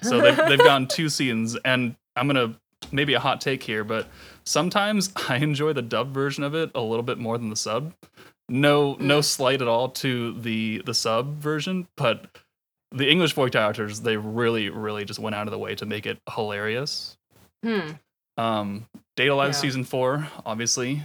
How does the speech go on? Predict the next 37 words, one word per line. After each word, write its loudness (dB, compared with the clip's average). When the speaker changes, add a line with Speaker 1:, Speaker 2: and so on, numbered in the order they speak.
Speaker 1:
because -4
Team -6
Origami -4
over -4
here -4
is -4
loving -2
it. -2
Um, 0
Iz 0
already 4
talked -2
about -2
Spy -2
Family. -2
It -4
looks -4
very 0
interesting -4
as -8
a -12
premise, -6
and -8
I'm 0
just -4
gonna, -2
just -6
gonna -2
wait -2
in -8
the -6
wings -6
and -8
see -8
how -6
it -10
comes. -4